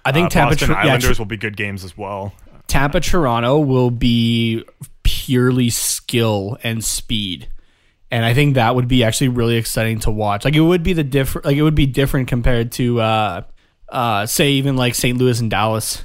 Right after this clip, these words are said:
Speaker 1: uh, for the sixty-eight game rollback, right? Like, those are both, like, they had the skill, obviously, and, but, like, they're both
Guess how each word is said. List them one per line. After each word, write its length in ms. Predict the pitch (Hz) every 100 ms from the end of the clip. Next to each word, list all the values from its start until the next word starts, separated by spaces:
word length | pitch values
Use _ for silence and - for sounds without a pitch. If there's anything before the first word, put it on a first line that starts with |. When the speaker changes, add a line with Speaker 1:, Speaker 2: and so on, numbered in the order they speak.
| -
Speaker 1:
uh, 320 | 117 104 104
for 140 | -
the 80 | 135
sixty-eight 340 | 113 131 127 113
game 240 | 104 110 110
rollback, 480 | 113 110 104 107
right? 220 | 113 113 139
Like, 220 | 120 - - - _ _ -
those 180 | 156 160
are 80 |
both, 640 | 147 139 139 127 - - - _ _
like, 100 | 175 156
they 100 | 190
had 120 | 208
the 80 | 143
skill, 360 | - 180 170
obviously, 680 | 147 143 139 101 - 90 107 - - -
and, 380 | 127 117 117 135
but, 140 | 135
like, 220 | 135 120
they're 200 | 139 127 123
both 400 | 131 127 117